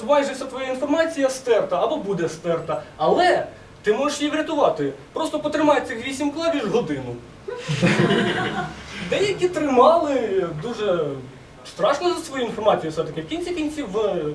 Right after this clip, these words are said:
програма нічого не форматувала, це був всього-навсього жарт. Злий жарт.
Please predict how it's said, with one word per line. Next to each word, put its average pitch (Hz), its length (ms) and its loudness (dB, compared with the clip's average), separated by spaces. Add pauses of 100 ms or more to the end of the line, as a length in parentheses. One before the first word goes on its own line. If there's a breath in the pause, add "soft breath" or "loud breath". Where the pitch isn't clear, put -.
(100)
програма 254 320 2
нічого 226 320 -4
не 202 80 -4
форматувала, 294 720 -2 (280 loud breath)
це 302 160 -2
був 269 240 -4
всього-навсього 190 580 -2
жарт. 135 260 0 (500)
Злий 175 180 -6
жарт. 123 300 -4